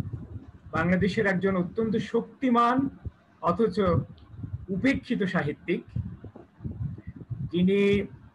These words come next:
ব্যক্তিগত স্বভাবে নিভৃতচারী, প্রচার বিমুখ, তদুপরি থাকেনও প্রচারের পাদপ্রদীপের আলো থেকে অনেক দূরে রাজশাহীতে। তিনি রাজশাহী বিশ্ববিদ্যালয়ের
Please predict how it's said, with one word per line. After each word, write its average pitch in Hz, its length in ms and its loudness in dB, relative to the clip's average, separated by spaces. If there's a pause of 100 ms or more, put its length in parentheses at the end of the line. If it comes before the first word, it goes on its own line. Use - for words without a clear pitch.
(420)
ব্যক্তিগত 190 460 0
স্বভাবে 202 600 4
নিভৃতচারী, 190 800 2
প্রচার 185 420 0
বিমুখ, 190 420 2 (500)
তদুপরি 220 760 4 (540)
থাকেনও 240 680 4 (100)
প্রচারের 214 540 4 (180)
পাদপ্রদীপের 185 760 0
আলো 160 300 0
থেকে 175 320 -2
অনেক 156 500 2
দূরে 143 380 -2 (720)
রাজশাহীতে। 160 680 -2 (720)
তিনি 202 320 2
রাজশাহী 185 420 2
বিশ্ববিদ্যালয়ের 175 800 2